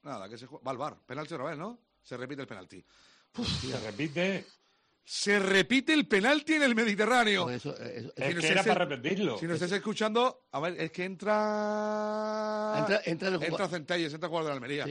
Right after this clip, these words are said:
Speaker 3: Sí.
Speaker 1: Pues gracias.
Speaker 2: Claro.
Speaker 3: Entra el jugador de la Almería.
Speaker 1: Claro, pero es que si es gol, también lo anula. Así que se repite
Speaker 2: Claro.
Speaker 1: el penalti en el Mediterráneo, había una amarilla,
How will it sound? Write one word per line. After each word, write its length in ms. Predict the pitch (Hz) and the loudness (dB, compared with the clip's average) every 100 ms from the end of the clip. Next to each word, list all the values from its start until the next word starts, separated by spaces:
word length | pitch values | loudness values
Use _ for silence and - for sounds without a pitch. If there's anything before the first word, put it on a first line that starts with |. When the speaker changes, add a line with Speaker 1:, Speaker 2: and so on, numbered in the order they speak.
| 117 | -6
Speaker 3:
Sí. 60 | - - | -8 -12
Speaker 1:
Pues 140 | 190 147 | -10 -6
gracias. 560 | 156 123 - 147 247 - | -6 -6 -8 -12 -12 -6
Speaker 2:
Claro. 160 | 110 | -2
Speaker 3:
Entra 200 | 160 185 | -2 -2
el 60 | 180 | -4
jugador 240 | 160 175 | 0 0
de 60 | 190 | 2
la 60 | 170 | 0
Almería. 320 | 139 151 147 | 0 -2 0
Speaker 1:
Claro, 140 | 139 | 0
pero 80 | 156 | 0
es 60 | 175 | -2
que 80 | |
si 100 | 165 | -2
es 120 | 180 151 | -2 4
gol, 320 | 226 285 - _ _ _ _ | 4 4 0 _ _ _ _
también 240 | 151 170 | -4 0
lo 60 | 175 | 0
anula. 340 | 196 269 127 - _ _ - | 2 0 -2 -6 _ _ -8
Así 220 | 135 226 | -4 -2
que 100 | 202 | 0
se 140 | 208 | 2
repite 280 | 185 185 - | 4 4 4
Speaker 2:
Claro. 140 | 123 170 | 4 4
Speaker 1:
el 60 | - | 4
penalti 400 | 226 269 285 277 | 4 4 4 2
en 80 | |
el 80 | 254 | 2
Mediterráneo, 420 | 233 214 240 277 | 2 2 4 4
había 120 | 233 202 | 4 4
una 80 | |
amarilla, 500 | 185 180 247 277 320 | 2 2 2 2 2